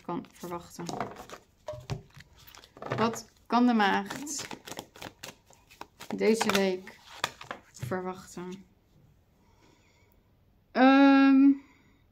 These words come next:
je bent op zoek naar bepaalde zekerheden. En ik heb het idee dat je daar niet meteen naartoe kan. Ehm,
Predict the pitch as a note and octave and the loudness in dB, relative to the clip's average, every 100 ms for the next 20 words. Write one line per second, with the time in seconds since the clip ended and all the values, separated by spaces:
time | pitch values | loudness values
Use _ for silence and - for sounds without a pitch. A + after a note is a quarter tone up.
0 | _ A#3+ A#3+ D4+ D#4 C4+ D4+ C4 C4+ A3 | _ 0 4 4 2 0 -2 0 0 0
1 | A#3+ A#3+ G#3 G3 A3 A3 F3+ F3+ F#3 F#3 | 0 -2 -2 -2 -2 -4 -8 -8 -8 -6
2 | G3+ A3+ A#3 A#3 G#3+ A#3 A#3 G#3+ G#3+ G#3 | -4 -6 -6 -2 0 0 0 -2 -2 -2
3 | G3+ G3+ G3+ _ _ _ _ _ _ _ | -2 -4 -10 _ _ _ _ _ _ _
4 | _ _ _ - B3 D4 D4 C4 C4 B3+ | _ _ _ 6 8 8 6 6 6 6
5 | B3 A3+ A3 G#3+ G3+ C#4+ C#4 D#4+ D#4+ G#4+ | 4 2 2 0 2 0 2 4 4 4
6 | - _ _ _ _ - _ _ _ _ | -6 _ _ _ _ -20 _ _ _ _
7 | _ _ _ _ _ _ _ _ _ _ | _ _ _ _ _ _ _ _ _ _
8 | _ _ _ _ _ _ _ _ _ _ | _ _ _ _ _ _ _ _ _ _
9 | _ _ G#3+ A3 A3 A3+ A3+ A#3 A#3 | _ _ 0 2 2 2 2 2 2